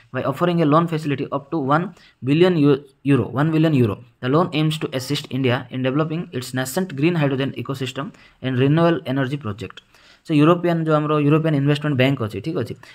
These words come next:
ତ ସେ ଇଣ୍ଡିଆର ଯୋଉ ଗ୍ରୀନ୍ ନ୍ୟାସନାଲ, ଏ, ସରି, ଇଣ୍ଡିଆସ୍ ନ୍ୟାସନାଲ ଗ୍ରୀନ୍ ହାଇଡ୍ରୋଜେନ ମିଶନ। ତ ଏଇ ଯୋଉ ମିଶନ ଅଛି ଇଣ୍ଡିଆର ନ୍ୟାସନାଲ ଗ୍ରୀନ୍ ହାଇଡ୍ରୋଜେନ ମିଶନ, ତାକୁ ସପୋର୍ଟ କରିବା ପାଇଁ ବୋଲି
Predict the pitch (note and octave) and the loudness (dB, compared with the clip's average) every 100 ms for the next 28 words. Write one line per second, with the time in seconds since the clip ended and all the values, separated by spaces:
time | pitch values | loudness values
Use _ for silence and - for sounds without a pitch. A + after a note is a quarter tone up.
0 | - D3 C#3+ F3 C#3+ D#3+ E3 E3 D3+ B2+ | -14 -8 0 0 4 4 4 2 0 2
1 | D#3+ E3+ C#3 C#3 D#3+ D3+ A#3 - _ _ | 2 2 -2 -2 -4 -4 -4 -16 _ _
2 | - G2+ B2 F#2+ - - D3+ F3+ F3 D3 | -14 -4 -4 -4 -8 -4 2 2 2 0
3 | D3+ F#3 D3 F3+ E3 C3+ C3 A#2 G#2 F2+ | 2 0 6 6 6 2 2 0 -2 -8
4 | F2 - _ C#3+ C#3+ C#3 C#3+ E3 D#3 D3+ | -14 -20 _ -2 2 2 2 0 0 0
5 | C#3+ C3+ C#3+ C3+ D3+ D#3+ E3 _ - A#2+ | 0 0 -2 -4 -2 -4 -4 _ -10 -2
6 | D3+ C#3+ C3+ C3+ B2 B2+ D3 C3 - E3 | 0 2 2 0 0 -2 -4 -6 -4 -4
7 | D3+ D3+ - C3+ B2+ A#2+ A2+ A#2+ | -4 -4 -4 -2 -2 0 0 -2